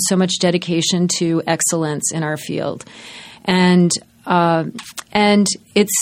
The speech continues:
it's also inspiring, particularly in these times that we find ourselves in. You know, it's, you could assume that there's gloom and doom everywhere.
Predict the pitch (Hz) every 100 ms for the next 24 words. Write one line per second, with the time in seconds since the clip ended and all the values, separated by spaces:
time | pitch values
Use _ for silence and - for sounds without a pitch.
0 | - 214 214 247 254 262 220 208 202 190
1 | 185 180 208 220 285 320 240 190 - 175
2 | 170 196 202 - 175 - - - - -
3 | - - - - - - - - _ -
4 | 190 - 170 240 277 208 170 170 160 170
5 | 160 156 160 - - 185 180 170 170 -
6 | - - - - - - - 190 185 185
7 | 202 214 190 - - 269 233 180 156 165
8 | 165 - - - 180 170 - 180 170 156
9 | 185 185 175 170 175 156 143 147 139 127
10 | -